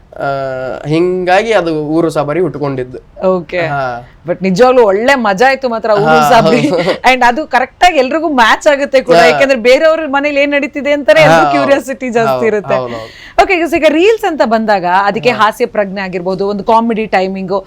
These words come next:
Speaker 2: ಈ
Speaker 1: ಹ್ಮ್.
Speaker 2: ತರದೆಲ್ಲ ತುಂಬಾ ಇಂಪಾರ್ಟೆಂಟ್ ಆಗುತ್ತೆ. ಅದು
Speaker 1: ಹೌದು.
Speaker 2: of course ನಿಮ್ಗೆ ಗೊತ್ತಿರುತ್ತೆ.
Speaker 1: ಹ್ಮ್.
Speaker 2: ಇದು ನಿಮ್ಗೆ ರಕ್ತಗತವಾಗಿ ಬಂದಿರೋದಾ ಈ ತರ ಒಂದು ಹಾಸ್ಯ ಪ್ರಜ್ಞೆ, ಅಥವಾ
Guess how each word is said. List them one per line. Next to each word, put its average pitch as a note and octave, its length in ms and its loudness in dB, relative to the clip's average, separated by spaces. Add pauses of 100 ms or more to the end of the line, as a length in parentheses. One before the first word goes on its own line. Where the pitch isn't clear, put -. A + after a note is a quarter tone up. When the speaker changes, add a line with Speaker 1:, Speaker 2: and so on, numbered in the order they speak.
(140)
Speaker 2:
ಈ - 20 -20
Speaker 1:
ಹ್ಮ್. - 180 -2
Speaker 2:
ತರದೆಲ್ಲ D4+ 320 2
ತುಂಬಾ C4 300 -2
ಇಂಪಾರ್ಟೆಂಟ್ G#3 560 -2
ಆಗುತ್ತೆ. D#3+ 280 -6
ಅದು C#3+ 180 2
Speaker 1:
ಹೌದು. F#3+ 120 2
Speaker 2:
of F3 80 -10
course A3+ 240 -2
ನಿಮ್ಗೆ G#3 180 -4
ಗೊತ್ತಿರುತ್ತೆ. G3 460 -4
Speaker 1:
ಹ್ಮ್. C3 160 -6 (280)
Speaker 2:
ಇದು E4 200 2
ನಿಮ್ಗೆ E4 260 0
ರಕ್ತಗತವಾಗಿ D#4 720 -2
ಬಂದಿರೋದಾ A3 380 -2
ಈ G#3+ 80 -2
ತರ A3 160 -2
ಒಂದು G#3+ 380 -2
ಹಾಸ್ಯ G#3 300 -2
ಪ್ರಜ್ಞೆ, G3 420 -6
ಅಥವಾ G#3 260 -4